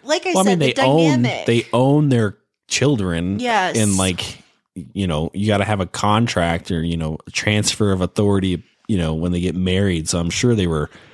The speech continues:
Speaker 2: heavily involved in their child's sex life or
Speaker 1: Yes,
Speaker 2: lack
Speaker 1: they were.
Speaker 2: thereof.
Speaker 1: Yeah. Okay, so then the, the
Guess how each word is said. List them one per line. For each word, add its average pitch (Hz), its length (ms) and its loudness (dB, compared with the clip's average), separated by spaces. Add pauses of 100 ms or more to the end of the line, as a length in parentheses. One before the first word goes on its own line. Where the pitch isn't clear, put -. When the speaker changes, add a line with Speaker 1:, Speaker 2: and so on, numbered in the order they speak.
(220)
Speaker 2:
heavily 90 640 0 (1160)
involved 98 580 2
in 85 80 -2
their 78 160 -4
child's 80 580 -4 (100)
sex - 340 -4
life 67 360 -8 (120)
or 76 140 -6
Speaker 1:
Yes, 339 200 0
Speaker 2:
lack 85 180 0
Speaker 1:
they 269 60 -4
were. 262 60 0
Speaker 2:
thereof. 208 460 -2 (100)
Speaker 1:
Yeah. 196 280 -6 (460)
Okay, 220 300 0
so 196 160 -4
then 214 160 2
the, 190 260 -4 (100)
the 196 280 -4